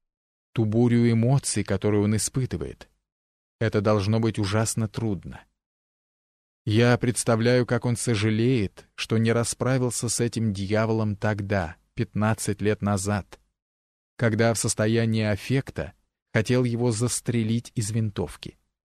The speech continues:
И при всем при этом, при всем том зле, которое исходит от этой секты и самого Виссариона, все эти годы он остается безнаказанным.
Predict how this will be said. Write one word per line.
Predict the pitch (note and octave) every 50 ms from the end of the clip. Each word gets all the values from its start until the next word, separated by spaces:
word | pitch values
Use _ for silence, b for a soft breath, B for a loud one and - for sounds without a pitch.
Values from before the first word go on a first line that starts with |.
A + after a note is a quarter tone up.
| _ _ _ _ _ _ _ _ _ _ _ _ _ _ _ _ -
И | C3+ A#2
при | - A#2+ B2
всем | - - - C3 B2+ A#2
при | - G#2 A2 A2+ A#2
этом, | C3+ D#3+ D#3 - F2 D2 C2 - _ _ _ _ _ _ _ _ _ _ _
при | - A#2 A#2+
всем | A2+ - - C3 B2 B2 A#2
том | - B2 A#2+ A#2+ A#2
зле, | G2 G2 G#2+ G#2 A2 A#2+ C3 C3 G2 E2 - _ _ _ _ _
которое | - A2 G2+ - G#2+ A2 A2 A2
исходит | - - - - B2 B2 B2+ A#2 A#2 -
от | G#2 G2+ -
этой | A#2 A2+ A#2 A2 G#2
секты | - - - - A#2 B2 A#2 - - - C#2 - _ _ _ -
и | A2
самого | G#2+ - A#2+ A2 G#2 G#2 G#2 A2+
Виссариона, | G2+ G2+ F#2+ - - - G2+ F2+ F2+ F#2+ A2+ C#3 D3+ G#2+ C2 - _ _ _ _ _ _ _ _ _ _ _ _ _ _ _ _ -
все | - - - C3 C#3 C#3
эти | B2+ - C3+
годы | B2 A#2 B2+ C3+ C#3+ C3+ C3
он | B2+ B2+ B2+
остается | A#2+ - - A2 G#2 G#2 G#2+ A#2 A#2 - - - A2+ G#2+ G#2 G2 _ _ -
безнаказанным. | - G#2+ A#2 A2 G2+ A2+ A2 G#2+ - - G2+ F#2 F2+ E2+ D2+ - - C2+ C#2+ -